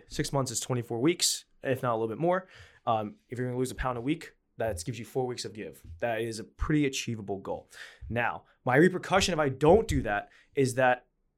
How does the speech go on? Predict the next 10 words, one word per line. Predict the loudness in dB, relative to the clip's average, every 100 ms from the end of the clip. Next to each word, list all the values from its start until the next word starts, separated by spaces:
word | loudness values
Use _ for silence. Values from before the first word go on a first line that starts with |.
| 2
I | 8 8
give | 8 6 4 2
my | -4 -2 2 2 0 -6 _ _ _ _
friend | 0 2 2
here, | -2
Benji, | 0 2 2 0 -6 -10 -18 -20 _ _ _ -2
a | 4
hundred | 6 6 8
dollar | 8 6 4
check | 0 -2 -6